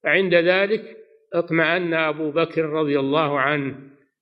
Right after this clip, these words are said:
وهذا ما سجله الله في هذه الآية: "إذ يقول لصاحبه لا تحزن إن الله معنا". فالرسول صلى الله عليه وسلم منصور،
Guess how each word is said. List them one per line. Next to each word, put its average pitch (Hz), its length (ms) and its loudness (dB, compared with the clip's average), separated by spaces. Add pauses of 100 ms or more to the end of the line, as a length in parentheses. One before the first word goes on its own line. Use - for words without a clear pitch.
(300)
وهذا 175 460 2
ما 170 200 0
سجله 165 680 0
الله 156 300 0
في 147 180 -2
هذه 143 400 0
الآية: 180 540 0
"إذ 175 280 -4
يقول 170 800 4 (160)
لصاحبه 175 840 2
لا 196 220 6
تحزن 170 640 -2 (1000)
إن 208 180 4
الله 170 580 4
معنا". 131 560 -4 (2500)
فالرسول 220 480 4
صلى 208 200 2
الله 202 300 6
عليه 190 340 4
وسلم 185 640 2
منصور، 180 760 0